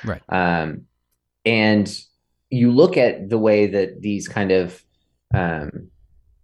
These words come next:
Speaker 2: characters are, are, are being kind of built up over time, uh, and that you're able to kind of see the way that, okay, we're looking at the, the, the corporate level, and this is, like,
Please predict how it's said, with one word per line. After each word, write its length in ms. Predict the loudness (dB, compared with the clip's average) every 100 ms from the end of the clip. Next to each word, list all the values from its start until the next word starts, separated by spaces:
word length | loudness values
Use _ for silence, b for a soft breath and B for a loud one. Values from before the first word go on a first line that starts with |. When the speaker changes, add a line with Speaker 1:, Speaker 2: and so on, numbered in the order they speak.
| _ _ _ _ -14
Speaker 2:
characters 640 | 0 2 2 2 0 2
are, 220 | 2 2
are, 220 | 0 -2 -2
are 260 | -4 -6 -16 _ _ _ _ _ _ _
being 300 | 0 2 0
kind 180 | -2 -6
of 120 | -2
built 280 | 4 4 6
up 280 | 4 4 0
over 240 | 0 0 -2
time, 540 | -4 -4 -2 -2 -4
uh, 400 | -4 -2 0 -2 -2
and 320 | -4 -2 -2
that 40 | 2
you're 140 | 2
able 160 | 2 0
to 80 |
kind 180 | -4 -6
of 60 | -8
see 260 | -2 0
the 120 | 0 4
way 200 | 4 4
that, 200 | 2 0 B B _ _
okay, 200 | -2 0
we're 100 | 4 4
looking 220 | 2 -2
at 100 | 0
the, 160 | 0
the, 260 | 2 0 -2
the 100 | -4
corporate 600 | -8 4 4 4 0 0
level, 380 | -2 -4 -4 -4
and 120 | -4
this 160 | -4 -4
is, 160 | -6 -4
like, 200 | -8